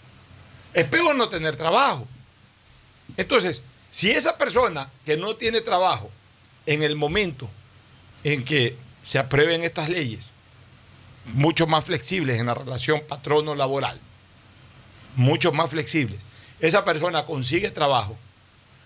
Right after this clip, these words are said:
ya salió o solucionó un problema. Simple y llanamente lo que tiene es que no incurrir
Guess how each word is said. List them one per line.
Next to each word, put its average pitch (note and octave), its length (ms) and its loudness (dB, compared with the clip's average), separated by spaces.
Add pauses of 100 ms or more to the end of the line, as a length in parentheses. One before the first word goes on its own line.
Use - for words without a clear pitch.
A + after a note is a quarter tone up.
(260)
ya C4 260 6
salió A3+ 400 2 (140)
o A3 120 2
solucionó F3+ 580 0
un C4+ 100 -6
problema. A#3 480 -2 (1000)
Simple C#4+ 400 2
y B3+ 40 4
llanamente C4+ 500 2
lo G#3 100 0
que F3+ 120 -6
tiene C#4 460 -2
es G#3+ 140 2
que G#3 180 0
no A3+ 200 0
incurrir A#3+ 600 -2